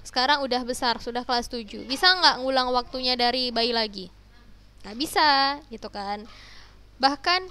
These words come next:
sedetik dari waktu kalian itu nggak akan bisa pern-, nggak akan pernah bisa kalian ulang lagi. Ya,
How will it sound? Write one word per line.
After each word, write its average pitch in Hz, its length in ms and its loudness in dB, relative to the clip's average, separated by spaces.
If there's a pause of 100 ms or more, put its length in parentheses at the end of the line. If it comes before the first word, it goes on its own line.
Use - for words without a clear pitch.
(160)
sedetik 302 640 0
dari 233 240 0
waktu 233 240 -4
kalian 240 400 -4
itu 277 560 -4 (880)
nggak 220 160 0
akan 254 160 -4
bisa 285 240 -4
pern-, 240 400 -10
nggak 247 160 -2
akan 262 240 -4
pernah 254 160 -6
bisa 247 240 -6
kalian 247 480 0 (240)
ulang 233 240 -4
lagi. 196 400 -8 (800)
Ya, 214 320 -2